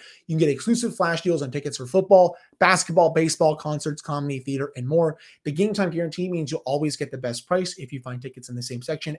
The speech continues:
and row for less, Game Time will credit you a hundred ten percent of the difference. You can get images of your seat also right before you buy, so you know exactly what to expect when you arrive. Buy tickets in a matter of seconds,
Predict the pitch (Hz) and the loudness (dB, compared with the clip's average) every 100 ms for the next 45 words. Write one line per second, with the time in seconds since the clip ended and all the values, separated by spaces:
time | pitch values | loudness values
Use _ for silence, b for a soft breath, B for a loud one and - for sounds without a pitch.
0 | - 185 180 160 139 139 131 - b b | -6 2 4 4 2 -6 -8 -10 b b
1 | b 156 160 - 135 160 175 127 127 131 | b -2 0 0 0 0 -2 -6 -6 -8
2 | 120 131 123 120 127 120 117 127 117 b | -8 -8 -8 -8 -10 -12 -10 -10 -10 b
3 | b b - 131 120 123 117 - - 135 | b b -4 -2 0 -2 -2 -8 -8 -4
4 | - 165 208 208 180 165 151 - 160 - | 2 6 8 8 8 6 2 0 -2 -2
5 | 123 156 170 135 151 139 160 135 127 131 | 0 4 4 4 0 -2 -4 -4 -4 -2
6 | 147 175 B B B 175 151 143 151 139 | 0 -2 B B B 0 0 0 2 0
7 | 131 123 196 208 226 220 214 220 208 - | 2 4 4 6 6 4 4 -2 -4 -2
8 | 147 - b b b 139 120 123 123 156 | -2 -4 b b b -4 -2 -2 0 -2
9 | 131 - b b - 151 151 147 143 147 | -2 -10 b b 2 4 4 -2 -2 -2
10 | 139 127 123 185 180 185 175 | -2 -4 0 0 2 0 -4